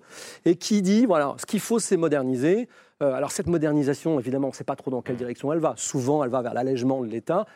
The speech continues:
Speaker 1: mais elle est capable, euh, et ça, c'est, je crois, la dimension, alors Emmanuel Macron dirait pragmatique, moi je dirais presque post-idéologique,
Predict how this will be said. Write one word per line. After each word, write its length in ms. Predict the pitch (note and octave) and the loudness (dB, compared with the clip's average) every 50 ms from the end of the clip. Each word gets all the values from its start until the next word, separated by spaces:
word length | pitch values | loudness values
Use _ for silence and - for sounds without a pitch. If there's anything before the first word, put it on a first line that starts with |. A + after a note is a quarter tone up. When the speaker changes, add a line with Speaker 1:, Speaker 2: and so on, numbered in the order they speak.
| _ _ _ | _ _ _
Speaker 1:
mais 100 | F3 G#3 | -2 0
elle 80 | A#3 B3+ | 0 0
est 40 | A3 | 0
capable, 500 | - A3 - A3+ G#3 G3 D#3 C3+ B2 A#2+ _ _ _ _ _ _ _ - | -2 0 0 2 0 2 0 0 -2 -4 _ _ _ _ _ _ _ -8
euh, 100 | C#3 B2+ | -6 -6
et 60 | C3+ | -2
ça, 140 | - A3 G3+ | -2 -2 -2
c'est, 180 | - - D3 | 0 0 0
je 80 | A#2 C3+ | 0 0
crois, 340 | B2+ - - - - F3+ D3+ | -4 -6 -10 -6 -4 -4 -4
la 80 | C3+ | -2
dimension, 440 | A#2 C3+ C3+ C3+ B2+ - D#3+ C#3 B2+ | -2 0 -2 -2 -2 -2 -2 -2 -2
alors 300 | A#2 A2+ A2+ A#2+ A#2+ A#2+ - | -4 -6 -10 -10 -10 -10 -10
Emmanuel 200 | B2 B2 B2 A#2+ | -8 -8 -6 -6
Macron 220 | B2 A#2 - C#3+ | -6 -6 -6 -6
dirait 160 | B2+ A#2 A#2 | -6 -6 -8
pragmatique, 520 | - - - B2+ C3+ C#3+ D3+ - A3 G#3 - | -8 -8 -8 -4 -4 -4 -2 -4 -6 -6 -4
moi 100 | C#3+ B2 | -6 -4
je 40 | A2 | -4
dirais 140 | B2 A#2 | -6 -6
presque 220 | - - C3 - - _ _ _ | -6 -10 -14 -14 -14 _ _ _
post-idéologique, 840 | - D#3+ D3 - - - C#3 A#2+ A#2+ B2+ B2+ C#3 D#3 G#3+ A3+ - - | -2 -2 -2 -2 -4 -4 -4 -2 -2 -2 -2 0 -2 -2 -4 -6 -12